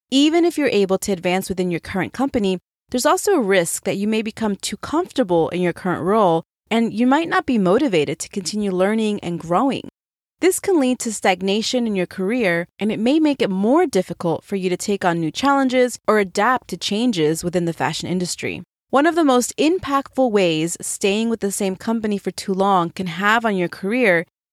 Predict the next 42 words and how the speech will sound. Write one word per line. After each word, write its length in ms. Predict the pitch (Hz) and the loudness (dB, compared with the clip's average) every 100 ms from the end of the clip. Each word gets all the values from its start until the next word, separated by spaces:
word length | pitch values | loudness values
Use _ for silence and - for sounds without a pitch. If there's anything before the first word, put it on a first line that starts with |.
| _ _ | _ _
is 100 | 233 | 0
that 160 | 262 | 0
you 120 | 240 254 | 0 0
have 200 | 285 254 | 0 -4
fewer 500 | - 208 254 302 294 | -6 -2 2 4 2
opportunities 680 | 247 214 - 277 277 180 - | 2 -4 0 0 2 0 -2
to 160 | - | -6
network 540 | 175 180 190 233 277 302 _ | -2 0 2 2 0 -2 _
and 140 | - 185 | -8 -6
to 100 | 190 | -6
build 480 | 165 185 190 220 208 | -4 0 2 2 0
relationships 960 | 185 175 180 277 - 214 - 151 - - - _ | 0 0 2 0 0 -2 0 -2 -2 -10 -14 _
with 140 | 208 | -8
people 320 | - 247 202 | -4 -2 2
in 100 | 190 - | 0 2
other 240 | 190 196 | 2 2
organizations 960 | 175 180 180 175 196 226 - 165 170 - _ | 2 0 0 0 2 0 0 -2 -4 -8 _
within 320 | 185 180 160 156 | -2 0 0 0
the 160 | 151 | 0
industry. 500 | 180 175 - - - - _ - | 0 -2 -6 -10 -12 -18 _ -2
This 160 | 311 | -2
can 180 | - 285 - | 0 -2 0
absolutely 720 | 233 262 - - 277 254 240 214 | 2 2 0 -2 0 0 0 0
limit 460 | 202 233 302 269 | 2 2 2 2
your 180 | - 185 | 0 -2
exposure 540 | 175 - - 202 185 | -2 -6 0 0 2
to 180 | 175 - | -2 -4
new 100 | 185 | -6
job 360 | 170 208 226 262 | -4 2 2 4
opportunities, 720 | 202 165 - 156 143 151 - - _ - | 0 -2 -4 -6 -6 -8 -10 -16 _ -2
and 100 | 233 | -2
it's 120 | - | 0
gonna 200 | 370 403 | 0 2
make 200 | 311 262 | 2 2
it 80 | 226 | 0
more 160 | 233 | 2
difficult 580 | 202 240 - 226 165 139 | 2 0 0 -2 -2 -4
to 100 | 196 | -6
find 280 | - 196 185 | -2 0 0
a 20 | |
new 140 | 185 | 0
position 640 | 185 180 175 349 - 175 160 | -4 -6 -2 0 2 0 0